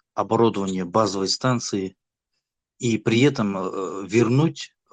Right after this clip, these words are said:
в тарифы безлимитный интернет? У меня вот такой вопрос, конечно.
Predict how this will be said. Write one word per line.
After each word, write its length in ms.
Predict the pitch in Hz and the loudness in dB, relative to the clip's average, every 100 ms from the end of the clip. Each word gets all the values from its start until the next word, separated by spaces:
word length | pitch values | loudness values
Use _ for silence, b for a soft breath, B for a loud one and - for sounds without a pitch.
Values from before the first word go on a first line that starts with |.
| - | -20
в 100 | - | -4
тарифы 760 | 107 127 127 107 98 98 98 - _ | 0 2 2 2 2 0 -8 -18 _
безлимитный 580 | 117 98 101 113 117 113 | -8 -4 0 2 2 0
интернет? 520 | 104 104 104 95 - _ _ _ _ _ _ _ _ _ _ _ _ _ | 0 0 -2 -4 -10 _ _ _ _ _ _ _ _ _ _ _ _ _
У 60 | 104 | -6
меня 220 | 104 107 | -2 0
вот 140 | 101 - | 0 -2
такой 260 | 110 110 | 0 2
вопрос, 420 | 104 - 196 190 | 2 2 0 0
конечно. 500 | - 190 185 - - | -4 -8 -8 -10 -12